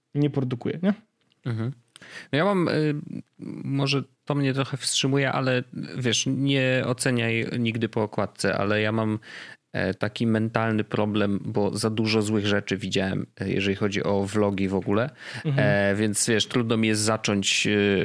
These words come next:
Speaker 2: vlogi jako takie, e, bo po prostu jak słyszę, wiesz, nazwę Vlog Skład, to, to mnie
Speaker 1: No
Speaker 2: cringe
Speaker 1: nie,
Speaker 2: bierze
Speaker 1: no to
Speaker 2: za
Speaker 1: jest,
Speaker 2: plecy.
Speaker 1: no to jest
Speaker 2: A
Speaker 1: cringe,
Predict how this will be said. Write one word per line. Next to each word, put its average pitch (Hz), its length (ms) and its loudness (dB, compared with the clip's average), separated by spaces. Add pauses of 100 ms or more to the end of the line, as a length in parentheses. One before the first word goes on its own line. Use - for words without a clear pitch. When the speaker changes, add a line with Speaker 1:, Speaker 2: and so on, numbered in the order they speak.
(240)
Speaker 2:
vlogi 107 520 0
jako 107 200 0
takie, 104 480 0 (760)
e, - 40 -2
bo 104 200 0
po 107 140 -2
prostu 110 320 -2
jak 104 200 0
słyszę, 110 460 2
wiesz, 107 260 0
nazwę 107 380 0
Vlog 110 360 0
Skład, - 440 -2
to, 104 160 0 (120)
to 104 100 0
mnie 190 120 6
Speaker 1:
No 202 80 6
Speaker 2:
cringe 208 340 6
Speaker 1:
nie, 226 80 4
Speaker 2:
bierze 214 160 6
Speaker 1:
no 214 60 6
to 208 60 4
Speaker 2:
za 262 120 6
Speaker 1:
jest, 233 120 4
Speaker 2:
plecy. 196 380 2
Speaker 1:
no 208 140 4
to 233 120 2
jest 220 220 2
Speaker 2:
A - 60 0
Speaker 1:
cringe, 220 220 6